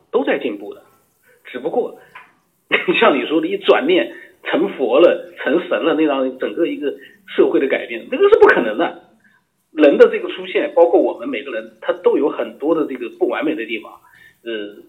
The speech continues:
没有达到。你像老静修炼，修炼了后来，后来他放弃了。如果他继续修炼，他可能能够达到一个境界，他后来放弃了。那这就是说明人有很多的一个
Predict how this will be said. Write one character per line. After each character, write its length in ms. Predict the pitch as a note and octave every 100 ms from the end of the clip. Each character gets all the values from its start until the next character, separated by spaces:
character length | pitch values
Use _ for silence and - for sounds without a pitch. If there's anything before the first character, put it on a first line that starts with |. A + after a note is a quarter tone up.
| -
没 120 | A#2+
有 140 | E3+ B2
达 180 | -
到。 140 | A#2+ B2+
你 80 | C#3
像 140 | F3+
老 200 | B2 A#2
静 160 | F3+ D#3
修 160 | E3+
炼， 200 | F3+ E3
修 80 | F#3+
炼 160 | F#3+ F3+
了 60 |
后 120 | F3+ F3+
来， 140 | D#3+ - -
后 140 | - D3+
来 80 | D3+
他 80 |
放 180 | D#3 -
弃 160 | - E3+
了。 220 | - -
如 80 | E3+
果 80 | F3
他 80 | E3+
继 80 |
续 180 | E3 D3+
修 140 | C#3+ C#3+
炼， 280 | C#3 - - _ _ -
他 100 | D3+
可 140 | B2
能 300 | A#2 C3 - _ _ -
能 200 | B2+ B2+
够 100 | -
达 160 | -
到 100 | B2+
一 80 | A#2+
个 40 | B2+
境 200 | D3+ -
界， 220 | A#2 - _ -
他 100 | -
后 100 | -
来 100 | A#2
放 140 | C#3
弃 140 | A#2 B2+
了。 80 | - _ _ _ _ _ _ -
那 140 | D3 - _ _ _ _ _ _ _ _
这 120 | A#3
就 140 | G#3+
是 60 | F3+
说 140 | -
明 260 | D3+ C3 A#2+
人 240 | A#2 A#2+
有 180 | D3+ B2
很 300 | C3+ A2+ G#2
多 220 | - B2+
的 100 | D3+
一 80 | A#2+ G#2+
个 360 | C3 G#2 -